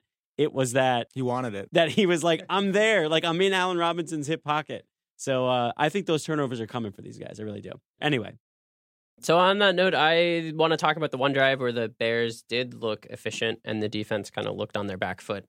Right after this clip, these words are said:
Speaker 3: and that was the opening drive. And I was just rewatching that, and my sense is that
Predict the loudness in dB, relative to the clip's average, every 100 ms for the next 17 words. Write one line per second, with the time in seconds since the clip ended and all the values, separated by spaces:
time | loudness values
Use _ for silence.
0 | -10 -8 -8 -2 0 2 2 2 0 -2
1 | -6 -6 -2 0 2 2 0 -2 -6 -2
2 | 0 -2 -4 -2 -2 -2 -4 -6 -2 -2
3 | -2 -2 -2 0 -2 -2 -2 -4 -6 -6
4 | -4 0 0 2 -2